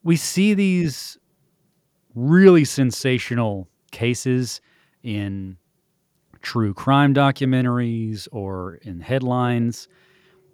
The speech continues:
and from minute one, everything is all wrong.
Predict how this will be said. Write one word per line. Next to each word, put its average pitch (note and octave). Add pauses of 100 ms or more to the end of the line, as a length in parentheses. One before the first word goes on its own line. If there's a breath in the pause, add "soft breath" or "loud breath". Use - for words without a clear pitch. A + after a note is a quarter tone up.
(140)
and A#2
from C3
minute F#3
one, A#2+
everything B2
is F#2
all G2+
wrong. F2